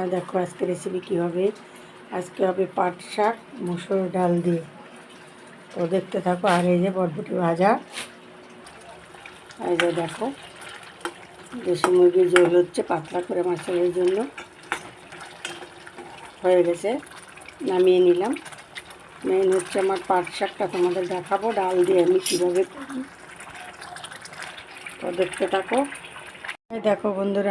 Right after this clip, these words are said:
আমি পাট শাকটা ভালো করে ধুয়ে এই দেখো কেটে নিয়েছি। এই যে বরবটিটাও আমি ধুয়ে কেটে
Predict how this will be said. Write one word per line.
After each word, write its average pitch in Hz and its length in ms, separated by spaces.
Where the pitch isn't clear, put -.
আমি 196 180
পাট 196 220
শাকটা 208 280
ভালো 180 260
করে 208 180
ধুয়ে 185 280
এই 190 140
দেখো 185 200
কেটে 196 300
নিয়েছি। 196 380
এই 185 120
যে 208 100
বরবটিটাও 196 720
আমি 202 180
ধুয়ে 190 220
কেটে 196 220